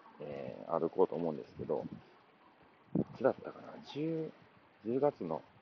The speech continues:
ちょっと遅れてますね。一日とか二日ぐらいに日本列島に接近しようという雰囲気はありますんで、ちょっとまあ、台風が直撃じゃなければいいんですけど、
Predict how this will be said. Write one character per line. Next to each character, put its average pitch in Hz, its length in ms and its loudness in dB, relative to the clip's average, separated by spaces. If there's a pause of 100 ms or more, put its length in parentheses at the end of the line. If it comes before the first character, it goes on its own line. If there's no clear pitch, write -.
ち - 60 2
ょ - 40 2
っ - 20 -4
と 87 160 8
遅 127 160 8
れ 147 80 12
て 135 80 2
ま 127 100 -2
す - 120 -16
ね。 92 200 4 (160)
一 143 60 -4
日 151 480 6 (100)
と - 80 6
か - 160 -4
二 117 80 4
日 - 240 8
ぐ 117 80 12
ら 90 120 10
い 76 40 -2
に 73 140 -6 (580)
日 92 80 0
本 92 180 4
列 87 180 8
島 76 100 4
に 69 80 -6
接 85 160 0 (120)
近 82 280 0
し - 160 0
よ 80 80 8
う 71 40 0
と 64 120 -8
い 64 80 -8
う 62 160 -8 (840)
雰 90 160 0
囲 87 40 -2
気 85 120 0
は 71 140 4
あ - 20 -2
り 78 80 0
ま 76 120 0
す - 100 -12
ん 69 120 -10
で、 62 160 -6 (320)
ち - 60 -8
ょ - 20 -8
っ - 60 -20
と - 80 -2
ま 87 340 6
あ、 - 60 0
台 101 100 10
風 101 120 6
が 85 80 6
直 90 260 2
撃 104 300 10
じ 98 60 6
ゃ 92 60 8
な 92 200 6
け 120 160 6
れ 95 80 12
ば 80 100 10
い 92 40 4
い - 20 4
ん 90 40 2
で 87 80 6
す - 120 -10
け - 80 2
ど、 73 160 2